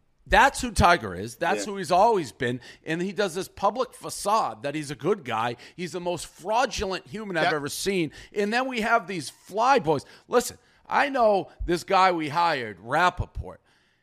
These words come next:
Speaker 1: We just hired another one of these clowns we got on foreplay.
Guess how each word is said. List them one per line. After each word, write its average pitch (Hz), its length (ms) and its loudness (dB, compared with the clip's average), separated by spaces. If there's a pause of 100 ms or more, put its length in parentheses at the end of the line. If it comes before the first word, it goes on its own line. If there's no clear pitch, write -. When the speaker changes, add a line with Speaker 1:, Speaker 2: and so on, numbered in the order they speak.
(420)
Speaker 1:
We 370 220 2
just 370 160 -6
hired 190 280 2
another 208 340 0
one 214 160 0
of 220 40 -8
these 214 160 -10
clowns 233 500 -4
we 233 120 -10
got 233 140 0
on 233 140 0
foreplay. 247 460 0